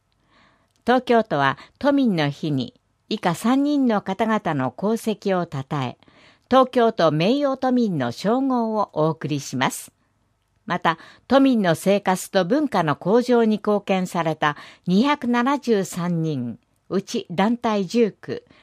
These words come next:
の方々を東京都功労者として表彰します。草笛光子さん、九十一歳、俳優。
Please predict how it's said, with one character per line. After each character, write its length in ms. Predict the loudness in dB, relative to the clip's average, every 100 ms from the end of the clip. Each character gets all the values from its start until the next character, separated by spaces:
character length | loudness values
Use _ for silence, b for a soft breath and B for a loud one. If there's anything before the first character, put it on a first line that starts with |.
| b
の 160 | -2 0
方 260 | 0 -2 -2
々 400 | -2 0 0 0
を 120 | -4 B B 2
東 200 | 2 2
京 240 | 0 0
都 200 | 0 -2
功 260 | 2 2 4
労 240 | 6 6
者 200 | 4 -2
と 140 | -2 -6
し 140 | -6
て 140 | -6 -6 0
表 40 | 0 0 -2
彰 120 | -4
し 180 | -4 -6
ま 160 | -4 -4
す。 220 | -6 -18 _ _ _ _ _ _ _ _ _ _ _ _ _ _ _ _ _ _
草 320 | -16 2 4 4
笛 320 | 2 2 2
光 180 | 2 2
子 260 | -2 -6
さ 220 | -4 -6
ん、 220 | -6 -8 -14 _
九 260 | -2 -2 0
十 320 | -2 -6 -4
一 140 | -6 -6
歳、 440 | -8 -8 -8 -10 _
俳 420 | -12 -4 -4 -2
優。 360 | -4 -6 -10